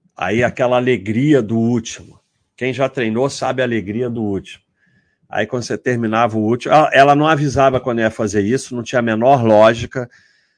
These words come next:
era de vez em quando, assim. Quando você terminava o último, ela falava "Mais dois". Mas não era oito, não, "Mais dois",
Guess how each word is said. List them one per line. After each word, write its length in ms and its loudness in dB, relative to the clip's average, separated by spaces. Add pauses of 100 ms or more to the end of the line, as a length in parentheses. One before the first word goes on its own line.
(200)
era 240 2
de 100 -6
vez 300 4
em 80 0
quando, 520 -2
assim. 480 -8 (760)
Quando 180 -4
você 160 -4
terminava 580 -2
o 60 0
último, 340 -2
ela 160 -2
falava 360 -4
"Mais 280 -4
dois". 280 -2
Mas 180 -4
não 80 0
era 180 0
oito, 300 -2
não, 160 -4
"Mais 360 -8
dois", 500 -10